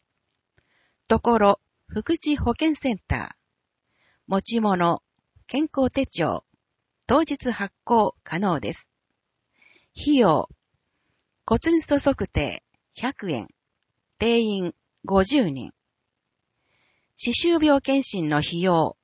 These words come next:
二百円。定員、十人です。ウォーキングデー。桜の竜田古道から竜田越中道。見客コース。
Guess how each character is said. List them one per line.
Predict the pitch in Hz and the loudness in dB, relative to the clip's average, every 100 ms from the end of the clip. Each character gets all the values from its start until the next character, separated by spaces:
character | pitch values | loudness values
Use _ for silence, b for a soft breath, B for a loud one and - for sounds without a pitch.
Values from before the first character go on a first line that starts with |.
| _ | _
二 | 170 | -6
百 | 196 302 - 160 | -2 -2 -4 -10
円。 | 98 - _ _ _ _ _ _ | -10 -16 _ _ _ _ _ _
定 | - 240 262 | 0 2 4
員、 | 240 220 202 _ _ _ _ | 2 -2 -6 _ _ _ _
十 | - 202 285 | -4 0 2
人 | 196 120 | 2 -4
で | 87 | -10
す。 | 139 - _ _ _ _ _ _ _ _ _ _ _ _ _ _ _ _ _ _ _ _ _ _ | -14 -18 _ _ _ _ _ _ _ _ _ _ _ _ _ _ _ _ _ _ _ _ _ _
ウ | 214 | 6
ォ | 320 | 6
ー | 311 | 6
キ | 302 | 2
ン | 294 269 | 2 2
グ | 247 | 0
デ | 220 233 139 - | 0 0 -2 -6
ー。 | _ _ _ _ _ _ _ _ _ _ | _ _ _ _ _ _ _ _ _ _
桜 | - 208 - 302 285 | -4 -4 -2 0 2
の | 247 226 | 2 0
竜 | 226 196 202 - | 2 0 0 0
田 | 262 | -2
古 | - 254 | 2 2
道 | 226 180 | 4 2
か | - 196 | 0 -4
ら | 160 147 - _ _ _ _ _ _ | -4 -6 -12 _ _ _ _ _ _
竜 | - 220 - | -6 -6 -2
田 | 294 | -2
越 | 285 269 254 240 | 2 2 2 -2
中 | 190 190 208 | -6 -4 -4
道。 | 175 165 - 139 _ _ _ _ _ _ _ _ _ | -4 -6 -6 -8 _ _ _ _ _ _ _ _ _
見 | 202 294 | 0 0
客 | 302 277 262 233 | 2 -2 -2 0
コ | 214 | 2
ー | 156 | 2
ス。 | - 110 | 0 -10